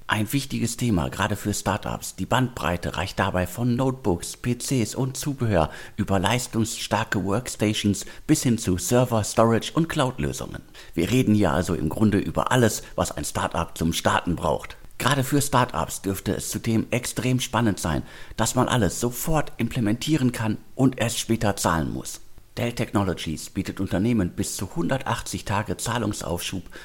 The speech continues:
auf alle Server, Storage und Netzwerklösungen und bis zu neunzig Tage Zahlungsaufschub auf alle Desktops,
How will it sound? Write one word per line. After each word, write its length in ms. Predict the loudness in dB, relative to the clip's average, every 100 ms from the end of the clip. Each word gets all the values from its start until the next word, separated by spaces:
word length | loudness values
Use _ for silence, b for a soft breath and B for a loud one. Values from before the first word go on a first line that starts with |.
| B
auf 280 | -4 -2 0
alle 160 | 2 0
Server, 420 | 4 4 4 -2
Storage 520 | 2 2 2 0 0
und 180 | 0 2
Netzwerklösungen 880 | 2 0 -2 -2 -2 -4 -4 -6 -8 B B -2
und 240 | -2 0
bis 180 | -2 0
zu 100 | 2
neunzig 420 | 4 2 0 -4
Tage 260 | -4 -4 -4
Zahlungsaufschub 880 | -2 0 0 -2 -6 -6 -6 -8 -8 B B
auf 260 | -6 -4 -2
alle 200 | 0 0
Desktops, 580 | -2 -2 -4 -4 -4